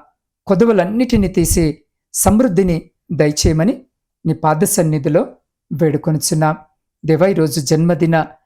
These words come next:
వివాహ వార్షికోత్సవాలు జరుపుకొంచున్న ప్రతి బిడ్డ కొరకు ప్రత్యేకంగా ప్రార్థిస్తున్నాను. ప్రతి బిడ్డను జ్ఞాపకము చేసుకొని, మీ నూతన దయాకిరీటం చేత ఆశీర్వదించి, రాబోయే కాలమంతా కూడా సంతోషకరమైన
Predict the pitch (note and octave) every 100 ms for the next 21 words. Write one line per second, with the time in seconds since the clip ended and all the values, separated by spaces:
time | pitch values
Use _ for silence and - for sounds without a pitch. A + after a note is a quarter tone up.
0 | _ _ F3 F3 D#3+ E3+ E3 D#3 F#3+ -
1 | - F#3+ - E3 D#3 C3 E3+ F#3 - F3+
2 | G3+ G3 - _ _ _ _ - G#3 F#3+
3 | E3+ D#3+ D#3+ - D#3 E3+ D3+ D3+ D3 -
4 | C#3+ C#3 D#3 - E3+ D#3+ - _ _ _
5 | A3 A3+ G3+ D#3+ F#3 F#3+ E3 G3+ - F3+
6 | D#3 _ _ _ _ - F3+ F3 - G3+
7 | - - _ _ _ F3+ A3 C4 A#3+ F3+
8 | E3+ G#3+ A#3 F#3 E3+ E3+ - D#3+ D3+ -
9 | G3 D#3+ D#3 D#3+ - E3+ C#3+ _ _ _
10 | _ - D#3+ F#3+ G3 F#3+ F#3+ E3 D#3 G3+
11 | A#3 - E3 A3 E3 G3+ G#3 - E3+ D#3
12 | D#3